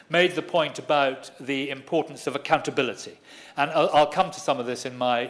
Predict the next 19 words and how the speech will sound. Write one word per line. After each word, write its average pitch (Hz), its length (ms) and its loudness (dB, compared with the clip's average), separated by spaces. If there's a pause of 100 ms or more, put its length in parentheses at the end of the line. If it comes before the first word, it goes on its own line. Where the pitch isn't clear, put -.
(100)
uh, 120 240 0
further 127 400 2
remarks, 127 480 2
but, - 240 -2 (320)
but 135 140 2
I 143 100 6
want 165 160 8
to - 80 -4
be 156 60 2
very 156 240 8
clear 151 300 2
to 131 120 -6
her 113 220 0
that 131 120 -8
we 139 140 -2
regard 135 460 0
transparency 147 840 0
and 123 120 -6
accountability 123 920 -6